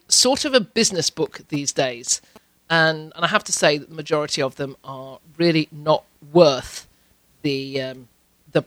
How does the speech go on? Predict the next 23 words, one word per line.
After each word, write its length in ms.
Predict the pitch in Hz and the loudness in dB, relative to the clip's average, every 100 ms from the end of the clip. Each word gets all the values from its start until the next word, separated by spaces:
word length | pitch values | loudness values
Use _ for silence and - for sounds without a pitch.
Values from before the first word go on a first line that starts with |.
| - | -2
the 80 | 170 | -6
price, 500 | - 185 135 - - - | 2 2 2 0 -2 0
and 220 | 165 160 | 0 0
actually 420 | 180 - - 175 165 | -8 -2 2 2 2
not 200 | 180 170 | 2 6
even 280 | 190 175 180 | 4 2 0
<laughs> 60 | |
worth 180 | 165 165 | 0 0
the 100 | 165 | -4
time 540 | - - 156 156 147 143 | -10 -2 2 2 0 -4
if 160 | 151 - | -10 -2
they're 140 | 135 | -2
free. 460 | - - 143 120 - _ _ _ _ _ _ - | -2 -2 0 -2 -10 _ _ _ _ _ _ -4
Um, 300 | 214 233 233 | 0 2 2
but 100 | 269 | 2
I, 360 | 294 311 254 294 | 2 4 2 2
I 20 | |
always 400 | 254 320 381 - | 4 4 2 0
have 440 | 262 180 170 170 - | 2 4 4 2 -2
a 100 | 190 | -4
couple 480 | - 247 262 277 | 0 0 0 0
of 180 | 254 185 | -2 0
books 600 | 202 185 - - - - | 0 -2 -2 -4 -2 -6